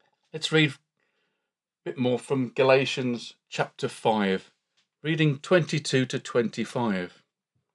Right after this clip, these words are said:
"But the fruit of the Spirit is love, joy, peace, patience, kindness, goodness, faithfulness, gentleness,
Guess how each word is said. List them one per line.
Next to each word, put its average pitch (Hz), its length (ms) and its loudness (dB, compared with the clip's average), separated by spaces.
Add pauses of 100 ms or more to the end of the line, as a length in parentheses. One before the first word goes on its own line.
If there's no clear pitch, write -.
(240)
"But 175 480 4 (720)
the 104 100 -6
fruit 190 480 4 (160)
of 147 140 -8
the 151 100 -2
Spirit 123 580 0
is 120 220 -2
love, 113 540 8 (400)
joy, 117 480 4 (440)
peace, 127 460 -6 (300)
patience, 123 640 -2 (380)
kindness, 135 720 4 (180)
goodness, 156 560 2 (640)
faithfulness, 160 880 4 (560)
gentleness, 156 840 4